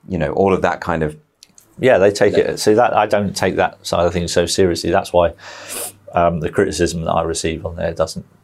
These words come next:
Speaker 2: it doesn't bother me at all. Uh, I s-, I, I live the majority of my time in the real world, and, uh, I respect the opinions of the people in the real world and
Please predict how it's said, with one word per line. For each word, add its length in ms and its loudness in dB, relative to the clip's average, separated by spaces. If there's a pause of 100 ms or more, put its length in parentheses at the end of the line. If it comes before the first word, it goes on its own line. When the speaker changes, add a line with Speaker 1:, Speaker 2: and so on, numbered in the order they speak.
(140)
Speaker 2:
it 160 -10
doesn't 240 -8
bother 220 -8
me 100 -14
at 160 -12
all. 180 -8 (140)
Uh, 280 -4
I 140 0
s-, 260 -8
I, 260 0 (380)
I 40 2
live 500 2 (720)
the 180 -4
majority 520 0
of 80 -6
my 120 0
time 300 -4
in 80 -6
the 80 -6
real 180 0
world, 360 0 (100)
and, 420 -6 (160)
uh, 460 -4 (420)
I 80 -10
respect 480 -6
the 140 -4
opinions 460 -8
of 120 -6
the 80 -6
people 320 -4
in 80 -6
the 80 -8 (100)
real 100 2
world 320 0
and 180 -10